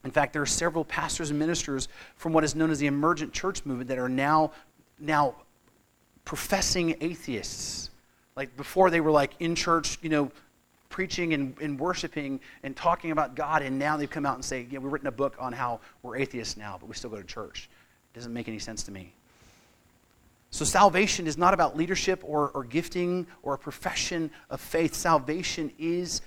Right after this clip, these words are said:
and it has been and will continue to be, what Christ calls us to. Salvation is about repentance and faith. That's what it's about. Repent of your sins and put your faith and your hope in the, the gospel of Jesus Christ.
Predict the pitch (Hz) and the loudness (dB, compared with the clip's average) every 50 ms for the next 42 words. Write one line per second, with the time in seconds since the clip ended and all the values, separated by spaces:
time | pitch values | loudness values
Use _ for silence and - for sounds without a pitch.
0 | - - _ _ _ _ _ _ _ _ _ - 147 139 127 - - - 165 165 | -12 -20 _ _ _ _ _ _ _ _ _ -10 -10 -8 -6 -4 -2 0 2 4
1 | 180 170 151 143 170 170 170 175 170 - 151 147 147 - 160 151 - 170 175 175 | 4 2 2 0 -2 -2 -2 -2 -2 -2 0 0 0 0 -2 -4 -4 -4 -4 -2
2 | 165 139 131 131 127 127 123 104 110 - - - - - 156 151 160 156 - - | -2 -4 -2 -2 -2 -2 -4 -6 -8 -12 -12 -8 -2 2 4 4 4 2 -2 -6
3 | - - - - 139 135 123 120 113 107 - - - 110 95 95 - - - - | -10 -10 -6 -4 -4 -4 -4 -4 -8 -10 -10 -12 -12 -12 -12 -14 -16 -20 -20 -20
4 | - - - - 147 139 131 127 147 160 - - 165 151 135 127 123 113 - 117 | -10 -6 -4 0 0 0 2 2 0 0 0 -2 -2 -4 -4 -2 -4 -4 -4 -6
5 | - - - 151 147 156 - 156 156 151 151 - - - - _ _ _ _ - | -8 -8 -8 -8 -8 -8 -8 -8 -8 -8 -8 -8 -10 -14 -20 _ _ _ _ -18
6 | 117 107 101 - - 107 98 98 98 - - - - - - _ - _ _ _ | -16 -16 -8 -4 -2 -2 -2 -4 -6 -10 -14 -18 -20 -20 -20 _ -20 _ _ _
7 | _ _ _ _ _ _ _ _ _ _ _ _ _ _ _ _ _ _ _ _ | _ _ _ _ _ _ _ _ _ _ _ _ _ _ _ _ _ _ _ _
8 | _ _ _ _ _ _ _ _ _ _ - - - 151 147 143 139 143 - - | _ _ _ _ _ _ _ _ _ _ -14 -6 -4 -2 -2 0 0 0 0 -2
9 | 113 - - - 147 - - - 143 127 147 147 143 - - 120 117 113 110 117 | -4 -10 -8 -6 -6 -6 -4 -6 -6 -4 -2 -2 -2 -2 -4 -4 -6 -8 -8 -10
10 | 113 - 117 107 123 123 117 - - - _ - - - 135 131 139 135 - - | -10 -12 -10 -8 -8 -8 -8 -10 -12 -20 _ -20 -6 -2 0 0 0 -2 -6 -12
11 | - - _ _ _ _ - 131 127 117 113 123 - 131 135 131 - 120 113 98 | -18 -20 _ _ _ _ -14 -10 -8 -8 -6 -4 -4 -2 -2 -2 -2 -4 -6 -6
12 | 113 113 110 110 123 117 120 123 - - 127 113 110 117 120 110 117 110 - - | -8 -8 -8 -4 -2 -2 -2 -2 -4 -6 -8 -10 -8 -8 -8 -6 -6 -6 -8 -6
13 | - 101 101 101 95 - - - - - | -8 -8 -8 -8 -8 -8 -8 -8 -10 -14